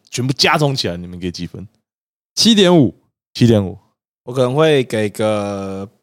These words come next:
Speaker 3: 八吧。
Speaker 1: OK，我
Speaker 3: 八到九这个区间。
Speaker 1: 我第一次看完的时候，我只给六分而已。
Speaker 3: 太低了吧？
Speaker 2: 啊？
Speaker 3: 太严格了吧？
Speaker 2: 就及格边缘这样。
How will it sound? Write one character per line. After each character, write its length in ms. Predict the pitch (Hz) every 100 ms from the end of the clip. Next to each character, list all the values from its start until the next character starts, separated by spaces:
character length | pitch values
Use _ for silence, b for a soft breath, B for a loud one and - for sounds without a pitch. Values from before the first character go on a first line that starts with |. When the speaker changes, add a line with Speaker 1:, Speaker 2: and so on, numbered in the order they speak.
| _
Speaker 3:
八 260 | 139 147 147
吧。 240 | 107 - _ _ _ _ _ _ _ 208
Speaker 1:
OK， 300 | 87 82 87 _ _ _
我 100 | -
Speaker 3:
八 40 | 175
到 140 | 185
九 320 | 151 120 101 98
这 100 | - 139
个 180 | 120
区 240 | 104 - 117
间。 260 | 117 107 110 - _ _ _ _ _ _ _ -
Speaker 1:
我 60 |
第 180 | 117 156
一 60 | 175
次 120 | 180
看 160 | 175 123
完 160 | 98
的 80 | 98
时 60 | 113
候， 340 | 104 95 104 _ _ _ _ _ _
我 80 | 120
只 80 | -
给 160 | 113
六 240 | 95 113 98
分 260 | 101 95
而 100 | 92 90
已。 60 | 101 _ _ _ _
Speaker 3:
太 160 | 254
低 300 | 107 123 208
了 180 | 233 175
吧？ 220 | 127 110
Speaker 2:
啊？ 80 | 104
Speaker 3:
太 240 | 104 - 277
严 280 | 190 165
格 280 | 120 120 139
了 60 | 143
吧？ 0 |
Speaker 2:
就 0 |
及 80 | 123
格 0 |
边 180 | 127
缘 140 | 113 92
这 60 | 95
样。 300 | 90 85